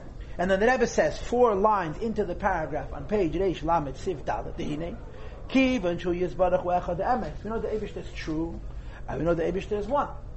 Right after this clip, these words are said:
Shehu Levadihu V'Ein Zul Lasein, there's nothing besides for him. And the question therefore is, Im Kain Dekashi is Eich Efshe, how could it be? Shami Ach Dos Hamitis, that the Eibush is one, and he's true. Ti Yes Havas Ribi Pratim, the Seder HaIshtashlos, there should be so many worlds,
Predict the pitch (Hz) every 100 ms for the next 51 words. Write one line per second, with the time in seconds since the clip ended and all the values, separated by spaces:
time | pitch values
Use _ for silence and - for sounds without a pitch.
0 | - - - - 262 240 175 180 175 180
1 | 175 180 175 190 233 233 247 226 160 165
2 | 175 170 175 170 180 180 208 254 - -
3 | - - - - - - - 262 - 254
4 | 233 214 247 196 180 175 180 196 190 180
5 | 254 240 233 180 - 240 247 170 185 185
6 | 180 180 185 180 208 226 - - - -
7 | - - - - - 247 247 - 185 180
8 | 185 226 262 156 156 135 254 202 - 185
9 | 156 170 185 - 190 180 180 - - 294
10 | 180 170 165 - - - 269 262 247 233
11 | - 247 247 226 - 208 233 220 - 214
12 | 233 196 175 214 214 214 220 220 269 302
13 | - 202 202 208 208 202 - 214 196 180
14 | 202 185 143 -